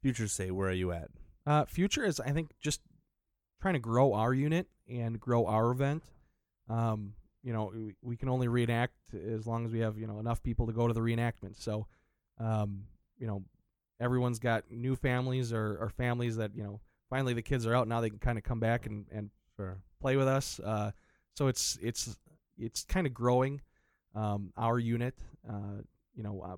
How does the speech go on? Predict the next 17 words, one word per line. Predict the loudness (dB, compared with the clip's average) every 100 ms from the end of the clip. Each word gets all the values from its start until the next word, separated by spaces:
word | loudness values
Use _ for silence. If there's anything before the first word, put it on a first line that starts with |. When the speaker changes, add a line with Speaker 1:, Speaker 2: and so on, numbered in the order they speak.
| -10
Speaker 2:
my | -4 -2
son, | -2 0 0 0
my | 0
oldest | 0 0 -2
son | -2 -2
is | -2 -4
eight, | -4 -4 -4
so, | -2 -2 -2 -6 _ _ _ _ -6
um, | -2 0 -2 -6 -12
he's | -6 -2
starting | 2 4 2
to | 0
get | -2
into | -2 0 0
a |
little | 2 2
bit. | 2 0